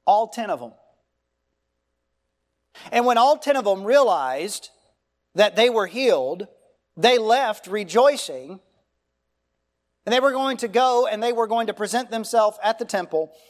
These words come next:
to be declared ceremonially clean so they could enter society once again. And on the way, Luke seventeen, verse fifteen says, "One of them,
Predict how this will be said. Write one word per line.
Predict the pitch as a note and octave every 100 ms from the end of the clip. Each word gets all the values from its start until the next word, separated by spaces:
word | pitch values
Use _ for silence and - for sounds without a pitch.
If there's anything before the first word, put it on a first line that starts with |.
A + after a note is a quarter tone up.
| -
to | G#3
be | G3+
declared | F#3 F#3 - A#3+ A#3 A3+ G#3 F3
ceremonially | - C4+ C4 A3+ G#3+ G3 F3 D#3+
clean | - F#3+ F#3
so | E3 F#3
they | E3
could | E3 F3 E3
enter | F#3+ F3
society | D#3 D#3 - C#3 C3 C3
once | C3 B2 -
again. | B2+ B2
And | C#3
on | F#3 D4 D#4+
the |
way, | C4+ A#3 C#3+ A2 - _ - - - _ -
Luke | A3+ A#3+
seventeen, | A#3+ A#3 G3+ A#3 G#3+ E3
verse | F#3 F#3
fifteen | G#3 G3 - F3+ D#3+
says, | D#3+ C#3+ C#3
"One | C#3+ G#3 F4
of | D#4 D#3
them, | C#3 G#2+ C3